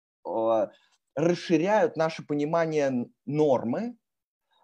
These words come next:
а, и позволяют нам функционировать.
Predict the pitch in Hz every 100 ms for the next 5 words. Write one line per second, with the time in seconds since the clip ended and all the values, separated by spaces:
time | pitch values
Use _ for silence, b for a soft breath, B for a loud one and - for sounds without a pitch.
0 | b _ - 120 117 120 - 202 190 156
1 | 156 185 196 180 156 165 156 - - 156
2 | 151 156 120 85 - -